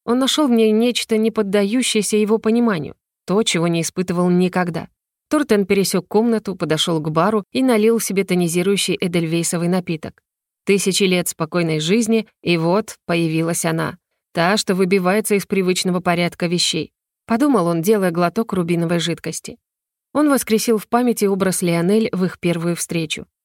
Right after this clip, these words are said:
Она стояла в скромном платье с выражением мученической скуки на аристократическом лице и озорством в глазах.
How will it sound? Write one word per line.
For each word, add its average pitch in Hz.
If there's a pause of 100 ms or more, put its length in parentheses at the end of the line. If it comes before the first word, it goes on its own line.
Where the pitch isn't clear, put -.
Она 269
стояла 254
в 165
скромном 175
платье 190
с 185
выражением 185
мученической 170
скуки 226
на 190
аристократическом 175
лице 180
и 247
озорством 202
в 165
глазах. 170